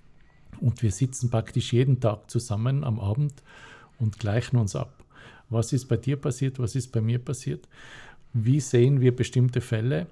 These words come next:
Und das ist für mich extrem, das ist eigentlich jedes Mal,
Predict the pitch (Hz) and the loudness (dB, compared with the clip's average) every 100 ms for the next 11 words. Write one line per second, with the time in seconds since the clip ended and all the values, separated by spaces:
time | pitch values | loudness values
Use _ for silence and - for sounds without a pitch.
0 | - - - 127 113 131 120 165 139 - | -14 -20 -4 2 2 4 2 0 -4 -2
1 | 127 123 143 151 135 127 - - 113 139 | 4 6 6 4 0 -2 -6 -4 2 4
2 | 151 147 - _ _ - 127 - 135 120 | 4 2 -4 _ _ -4 -2 0 2 4
3 | 139 156 131 - 101 90 | 6 8 6 4 -4 -4